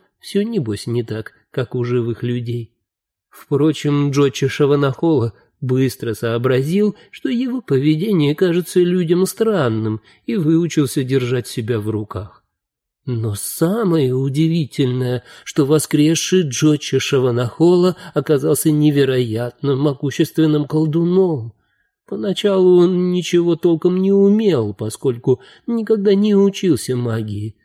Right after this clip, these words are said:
зато мог абсолютно всё, и это были воистину нелёгкие времена для столицы Соединённого Королевства. Чуть ли не каждое сказанное вслух слово превращалось в устах Джотчи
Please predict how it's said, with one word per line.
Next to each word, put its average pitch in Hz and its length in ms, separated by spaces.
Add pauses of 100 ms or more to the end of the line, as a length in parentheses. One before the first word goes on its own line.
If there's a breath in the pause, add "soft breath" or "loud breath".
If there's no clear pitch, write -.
(240)
зато 214 420
мог 208 360
абсолютно 160 640
всё, 123 540 (440)
и 117 200
это 131 260
были 117 400
воистину 147 840
нелёгкие 143 800
времена 127 560
для 127 160
столицы 127 600
Соединённого 123 1080
Королевства. 123 880 (460 soft breath)
Чуть 214 220
ли 202 100
не 202 180
каждое 139 560
сказанное 143 680
вслух 147 400
слово 180 460 (220 loud breath)
превращалось 175 760
в 127 100
устах 143 380
Джотчи 151 600